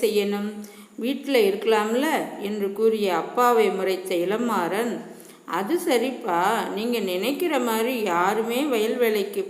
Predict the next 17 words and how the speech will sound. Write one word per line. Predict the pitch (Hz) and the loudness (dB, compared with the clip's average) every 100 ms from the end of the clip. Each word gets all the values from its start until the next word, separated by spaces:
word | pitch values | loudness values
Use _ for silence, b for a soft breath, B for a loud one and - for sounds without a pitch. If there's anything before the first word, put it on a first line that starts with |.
| 208 | -4
போகலன்னா | 208 208 208 226 277 180 - B B B - | -2 -2 -2 -2 0 -2 -6 B B B -10
என்ன | 175 185 247 311 254 | -6 -2 0 2 2
ஆகும்? | 214 208 214 214 220 - B B B | 0 -2 -2 -6 -10 -14 B B B
எல்லாரும் | - 185 220 311 285 254 247 | -6 -2 0 2 2 0 0
இப்படியே | 180 - 262 269 285 | -4 -4 -2 2 2
இருந்து | 247 240 240 233 | 2 2 0 0
விட்டால் | 220 - 254 330 370 - - - B B B _ _ - | -2 0 2 2 -2 -8 -14 -18 B B B _ _ -8
நாம | 175 175 | -6 -4
என்ன | 175 185 247 381 - | -4 -2 -2 -2 0
பணத்தையா | 208 196 220 262 254 | 0 0 0 2 2
சாப்பிட | 254 240 247 262 262 | 0 -2 -2 -2 -2
முடியும்?" | 262 262 302 247 165 - | 0 -2 -2 -4 -6 -10
என்றான். | 226 190 180 175 165 160 - B B B B - | -8 -6 -2 -2 -2 -4 -12 B B B B -4
இளமாறனின் | 247 359 370 302 247 220 208 208 | 0 2 4 4 4 0 -2 4
பேச்சில் | 226 226 247 202 | 4 4 -2 -2
வெளிப்பட்ட | 202 220 214 202 - 180 | 0 0 -2 -4 -2 -2
உண்மை | 208 247 240 185 185 | -2 -2 0 -2 -4